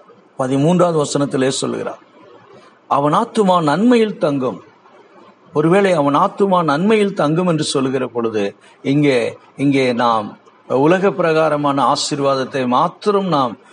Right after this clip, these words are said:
அஹ், கருத்தில் கொள்ளக்கூடாது. தேவன் நினைப்பார் என்றால், நமக்கு உலக பிரகாரமான ஆசீர்வாதத்தையும் அவரால் கொடுக்க முடியும். அது நம்முடைய வாழ்க்கைக்கு அவசியம் என்றால், அவருடைய அனாதி தீர்மானத்தினாலே, அவருடைய அனந்த ஞானத்தின் பிரகாரமாய்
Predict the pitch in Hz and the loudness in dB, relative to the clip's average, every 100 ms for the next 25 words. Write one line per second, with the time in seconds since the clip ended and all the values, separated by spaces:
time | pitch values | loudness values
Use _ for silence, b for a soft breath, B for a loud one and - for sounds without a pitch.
0 | B - 120 117 135 143 147 131 110 120 | B 0 0 0 -2 -4 -2 -4 -2 -2
1 | 117 110 107 101 - - _ _ - - | -2 -2 -2 -2 -4 -12 _ _ -20 -20
2 | - 117 127 135 135 127 127 139 147 143 | -10 -2 0 2 2 2 2 0 0 0
3 | 143 147 160 208 202 - B - 117 120 | 0 0 2 2 -2 -12 B -6 -2 -2
4 | 123 123 139 139 143 135 127 131 127 120 | -2 0 0 0 0 0 2 2 0 0
5 | 123 120 143 - 156 147 147 151 180 214 | 2 2 0 -2 0 2 2 0 -2 0
6 | 165 131 127 127 123 120 113 117 110 104 | 0 2 2 0 -2 -4 -4 -6 -4 -2
7 | 110 98 - _ B B B 127 143 135 | -2 -4 -8 _ B B B 0 2 2
8 | 127 120 120 127 156 - 147 - 127 131 | 0 0 2 2 0 -2 -4 0 0 0
9 | 139 185 165 143 123 117 92 - _ _ | -2 -2 0 0 0 0 0 -4 _ _
10 | b b - 120 139 139 135 127 135 185 | b b -2 0 0 0 0 2 2 2
11 | 202 - 160 156 156 139 - 127 117 113 | 0 0 0 0 0 -2 -2 -2 -2 0
12 | 110 110 131 139 135 131 151 202 208 147 | 0 0 0 0 0 0 0 2 2 2
13 | 147 131 156 190 190 170 143 131 127 127 | 0 0 2 0 0 -4 -2 -2 0 -2
14 | 123 123 117 | -2 -2 -2